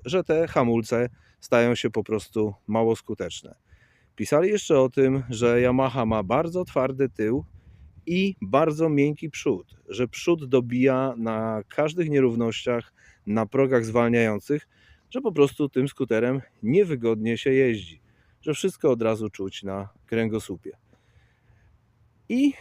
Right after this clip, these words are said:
generalnie ludzie narzekali też na jakość wykonania Yamahy. Ktoś tam napisał, że, e, jakość wykonania przełączników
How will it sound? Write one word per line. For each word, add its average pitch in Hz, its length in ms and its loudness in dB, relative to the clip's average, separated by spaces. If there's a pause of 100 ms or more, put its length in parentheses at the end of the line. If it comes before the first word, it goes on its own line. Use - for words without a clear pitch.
generalnie 214 580 2
ludzie 190 260 2
narzekali 175 520 0
też 165 180 0
na 175 120 -2
jakość 160 420 -2
wykonania 143 800 0
Yamahy. 110 880 0
Ktoś - 220 -6
tam 151 140 0
napisał, 135 540 2
że, 131 320 4 (640)
e, 110 720 0 (500)
jakość 127 360 2
wykonania 131 540 0
przełączników 123 920 0